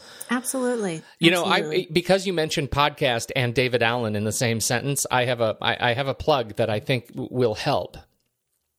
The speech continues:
Speaker 2: And it is David Allen's Getting Things Done podcast. It's not, it's not really David Allen's, it's his business, Getting Things Done. But I put a link to it in the show notes. And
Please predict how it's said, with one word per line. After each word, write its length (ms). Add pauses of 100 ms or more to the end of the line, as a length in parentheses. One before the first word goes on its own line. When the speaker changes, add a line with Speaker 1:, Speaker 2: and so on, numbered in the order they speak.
(280)
Speaker 2:
And 160
it 100
is 160
David 300
Allen's 360
Getting 300
Things 300
Done 240
podcast. 680
It's 160
not, 280
it's 180
not 220
really 260
David 320
Allen's, 460
it's 200
his 200
business, 420
Getting 260
Things 260
Done. 200
But 100
I 40
put 160
a 20
link 240
to 120
it 20
in 80
the 80
show 200
notes. 280
And 160